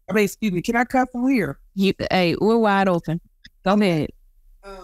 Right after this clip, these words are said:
Speaker 1: and I gotta say it like that 'cause my grandmother used profanity. That was how she talked, right? <laughs> And so my, and this is my dad's mother I'm talking about. My grandma, Orly Jones, God rest her soul. My grandmother would say, "You ever pull that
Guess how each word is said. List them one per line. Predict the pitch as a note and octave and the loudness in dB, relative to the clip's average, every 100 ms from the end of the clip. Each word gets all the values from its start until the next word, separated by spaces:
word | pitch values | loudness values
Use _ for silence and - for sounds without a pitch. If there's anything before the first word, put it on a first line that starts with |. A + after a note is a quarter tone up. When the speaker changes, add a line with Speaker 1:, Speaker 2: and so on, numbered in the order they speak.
| F3 E3 - | -20 -20 -8
Speaker 1:
and | F#3+ G3+ | -2 0
I | |
gotta | G3+ A#3 G#3 | 2 2 2
say | A3+ | 0
it | G#3+ | 2
like | G3 | 2
that | G#3 A3 | 0 -2
'cause | G3 | -2
my | G3+ F#3 | 0 2
grandmother | G#3 A#3 F3+ | 2 2 2
used | F#3+ F#3 - | 0 -4 -6
profanity. | E3+ - F3+ D#3 D3 | -8 0 0 2 2
That | F3 | 2
was | F3 | 0
how | - E3+ | -2 -4
she | - F#3 | -6 -8
talked, | - - - - | -8 -18 -18 -8
right? | D#3 E3+ F#3 | 0 2 2
<laughs> | - G3 E3+ - _ _ _ _ - | 0 -2 -2 -6 _ _ _ _ -2
And | F3 | 0
so | G#3 | 2
my, | F3+ E3 - | 2 0 0
and | F3+ F3+ | 0 2
this | G3 - | 0 -2
is | |
my | E3+ D#3 | -2 -2
dad's | D3 F3+ F#3 F3+ - | 0 2 2 0 -2
mother | D#3 C3+ | -2 -2
I'm | C3 C3+ | -4 -4
talking | D3 C3+ B2 | -6 -6 -6
about. | A#2 - _ _ _ - - | -6 -8 _ _ _ -14 -4
My | C#3 | -2
grandma, | E3 F#3 F3+ - | 0 0 0 0
Orly | E3 F3+ F3+ | 0 2 0
Jones, | F#3 D3+ D3 C#3 | 0 0 0 0
God | - C#3 D3 | 0 0 0
rest | D#3 - | -2 -2
her | F3 | -4
soul. | - C3 B2 - _ _ _ _ _ | -4 -6 -8 -12 _ _ _ _ _
My | C#3+ | -4
grandmother | G#3 B3 B3 | 0 2 4
would | G#3 F#3 | 2 0
say, | - F3 - | 0 -2 0
"You | B3 | 0
ever | - G#3 | 0 -2
pull | G3+ - A3 | -4 -2 0
that | G#3 | 0